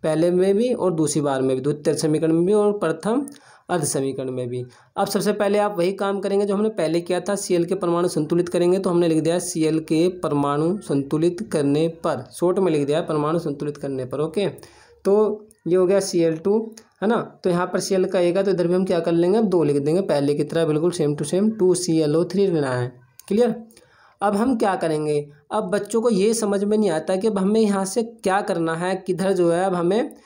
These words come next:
जो जल के अणु है वो जोड़ने हैं। ओके, तो आप देख रहे हैं कि जो क्वेश्चन है हमारा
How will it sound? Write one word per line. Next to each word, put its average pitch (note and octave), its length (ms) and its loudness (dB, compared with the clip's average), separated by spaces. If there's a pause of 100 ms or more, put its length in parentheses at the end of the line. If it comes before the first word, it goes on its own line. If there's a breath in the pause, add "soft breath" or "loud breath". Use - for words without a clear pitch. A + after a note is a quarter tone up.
(240 loud breath)
जो F#3+ 80 4
जल F3+ 200 2
के A3 260 2
अणु F#3 300 0
है G3 120 0
वो A3+ 180 0
जोड़ने D#3+ 460 2
हैं। C3+ 400 -4 (300 soft breath)
ओके, G3 300 0 (440 loud breath)
तो A3+ 80 2
आप A3+ 160 2
देख G3+ 260 0
रहे A3 100 4
हैं G#3+ 80 2
कि A#3+ 100 0
जो A3+ 160 -2
क्वेश्चन A3 460 0
है E3+ 240 0
हमारा D3+ 320 0